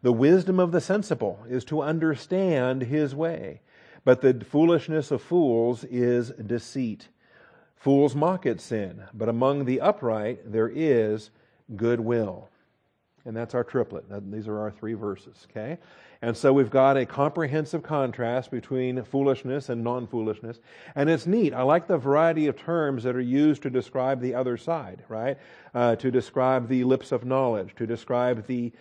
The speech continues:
sensible, right? Uh, the wisdom of the sensible, to understand his way, or the upright. So we want to have lips of knowledge, we want to be sensible, we want to be upright. Those are the three descriptions that are in contrast to,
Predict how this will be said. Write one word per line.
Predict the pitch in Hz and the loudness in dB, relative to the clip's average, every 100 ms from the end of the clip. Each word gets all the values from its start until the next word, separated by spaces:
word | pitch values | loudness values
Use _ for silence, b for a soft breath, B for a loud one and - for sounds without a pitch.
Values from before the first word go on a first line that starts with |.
| b | b
sensible, | - - 151 143 135 107 95 - _ _ _ | -12 -2 -2 0 -2 0 -2 -4 _ _ _
right? | 104 107 117 147 - b b b | -8 -6 -4 -4 -6 b b b
Uh, | 120 110 104 104 | -2 0 0 -2
the | 104 | -2
wisdom | 110 127 127 | 2 2 2
of | 127 | -2
the | 120 | -4
sensible, | - 135 135 117 98 92 - | -4 -4 -4 -6 -6 -6 -10
to | 110 | -10
understand | 110 117 - 120 113 | -6 -8 -8 -8 -6
his | 113 104 | -6 -6
way, | 117 110 101 B B B | -8 -10 -16 B B B
or | 120 127 123 131 127 b b | 6 8 8 4 -2 b b
the | 113 123 | -2 -2
upright. | 135 143 123 104 92 - - _ _ | -2 -4 -2 -4 -4 -14 -20 _ _
So | - | -8
we | 113 | -4
want | 127 147 | -2 -2
to | 131 | -4
have | 123 131 110 | -2 0 0
lips | 143 - | 0 -2
of | 147 | -4
knowledge, | 135 131 135 113 | 0 2 2 2
we | 113 | -4
want | 120 | -6
to | 127 | -4
be | 131 | -6
sensible, | - 127 117 117 123 | -4 -6 -4 -4 -2
we | 113 | -2
want | 113 117 | -4 -6
to | |
be | 117 | -6
upright. | - 139 135 113 104 101 B B B | -6 -6 -6 -6 -6 -10 B B B
Those | - 127 127 | 2 4 4
are | 127 | 0
the | 120 | -4
three | - 139 135 | -2 -2 -2
descriptions | 123 - 139 - 113 110 107 | -2 -2 -2 -2 -8 -10 -6
that | 120 113 | -2 0
are | 110 110 b b b | -2 -4 b b b
in | 120 110 | -6 -6
contrast | - 131 131 - 113 110 107 - | -2 -2 -2 -4 -4 -2 -6 -6
to, | 113 110 107 | -4 -2 -4